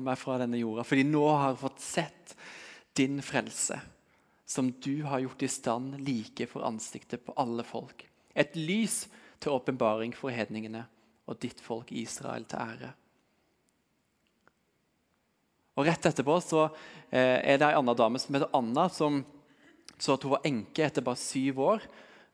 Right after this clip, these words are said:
Altså, hun hadde vært gift syv år, så ble hun enke, og nå var hun åttifire år, og hun hadde siden da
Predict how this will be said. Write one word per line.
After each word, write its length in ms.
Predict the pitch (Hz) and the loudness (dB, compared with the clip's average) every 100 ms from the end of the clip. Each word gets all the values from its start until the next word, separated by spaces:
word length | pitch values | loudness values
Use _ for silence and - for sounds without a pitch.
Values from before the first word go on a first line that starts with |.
| - | -6
Altså, 160 | 135 143 | 0 0
hun 160 | 135 131 | 2 2
hadde 220 | 131 131 | 2 2
vært 180 | - 135 | 0 -4
gift 220 | 131 - | -4 -4
syv 260 | 135 127 | -2 0
år, 100 | 160 | 0
så 100 | 143 | 0
ble 120 | 127 135 | -2 0
hun 100 | 139 | -4
enke, 260 | 110 143 175 | -4 -2 -2
og 80 | |
nå 120 | 127 120 | -2 -4
var 120 | 127 | -4
hun 80 | 127 | -6
åttifire 560 | - 127 147 113 107 | -8 -6 -4 -4 -2
år, 220 | 120 185 180 - - | 0 -2 -4 -14 -10
og 60 | 131 | -8
hun 140 | 123 | -2
hadde 260 | 127 127 131 131 131 - - | -2 2 4 4 2 -4 -6
siden 360 | - 135 120 | -2 0 0
da 140 | 123 | 2